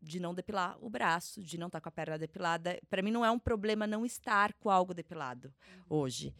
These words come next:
Speaker 1: Então, mas eu pass-, teve que passar por esse processo. Eu acho que a gente tem que, a, as mulheres, nós todas, temos que também tomar um cuidado que muitas vezes eu vejo isso, as, os homens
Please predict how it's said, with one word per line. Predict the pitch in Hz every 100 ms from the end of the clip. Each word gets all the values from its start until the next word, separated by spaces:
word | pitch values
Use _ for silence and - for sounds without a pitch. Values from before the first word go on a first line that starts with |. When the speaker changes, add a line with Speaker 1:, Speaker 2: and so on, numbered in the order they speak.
| - -
Speaker 1:
Então, | 151 156 185 185
mas | 185 175
eu | 185
pass-, | - 202 - -
teve | 180
que | 226
passar | 214 226 - 233
por | 247
esse | -
processo. | - 269 - 196 165 - -
Eu | 190
acho | 208 -
que |
a | 247
gente | 226
tem | 240 220
que, | - 214 _ _ -
a, | 170 147
as | - 143
mulheres, | 165 160 165 190 202 170 -
nós | 156 156 175 -
todas, | 170 165 170 165 - - - - _
temos | - 175 185
que | - 196 185
também | 190 180 185 202 _ _
tomar | 196 185
um | 175
cuidado | 170 156 156 180 180 156 151 143 _ _ _ _ _ -
que | 196
muitas | 196 214 294 294 214
vezes | 180 196 190 170 160
eu | 165 170 -
vejo | 180 175
isso, | 175 - -
as, | - 160 -
os | 175 160
homens | 180 190 202 208 214 - -